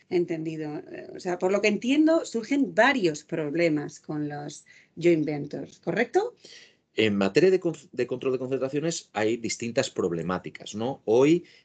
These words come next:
Speaker 2: eh, nos gustaría centrarnos en una,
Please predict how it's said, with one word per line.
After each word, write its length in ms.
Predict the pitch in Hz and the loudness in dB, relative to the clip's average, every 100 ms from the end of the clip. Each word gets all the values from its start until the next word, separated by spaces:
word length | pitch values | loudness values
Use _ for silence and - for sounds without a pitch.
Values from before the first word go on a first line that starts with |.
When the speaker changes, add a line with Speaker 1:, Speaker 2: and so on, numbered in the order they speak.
| _ | _
Speaker 2:
eh, 380 | 101 101 95 92 | -2 0 2 0
nos 160 | 90 87 | -2 -6
gustaría 500 | 92 - 85 101 123 | -10 -4 -4 0 0
centrarnos 640 | 131 120 123 127 127 117 | 0 -4 -2 -2 -4 -4
en 160 | 98 110 | -4 -2
una, 340 | 156 120 135 | -2 -2 -6